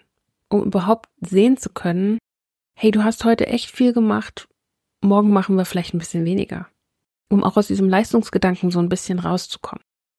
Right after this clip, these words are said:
Und ich sage damit nicht, dass Leistung was Schlechtes ist. Aber es kann uns eben auch verdammt nochmal unter Druck setzen.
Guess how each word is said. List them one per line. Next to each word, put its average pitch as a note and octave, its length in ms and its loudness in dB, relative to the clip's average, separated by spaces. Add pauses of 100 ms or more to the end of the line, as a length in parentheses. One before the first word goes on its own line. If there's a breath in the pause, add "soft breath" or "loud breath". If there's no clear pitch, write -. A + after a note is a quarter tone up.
(220)
Und G#3+ 100 6
ich G#3+ 120 2
sage G#3 300 4
damit G3+ 320 4
nicht, A3 240 2
dass G#3+ 140 0
Leistung G3+ 420 4
was G3 140 0
Schlechtes G3 440 -2
ist. - 400 -14 (520)
Aber G3 200 2
es F#3+ 120 -4
kann G#3+ 160 2
uns G#3 140 0
eben G#3 260 0
auch F#3+ 120 -6
verdammt - 520 -4
nochmal G#3 280 0
unter G#3 200 -4
Druck - 280 -6
setzen. - 360 -8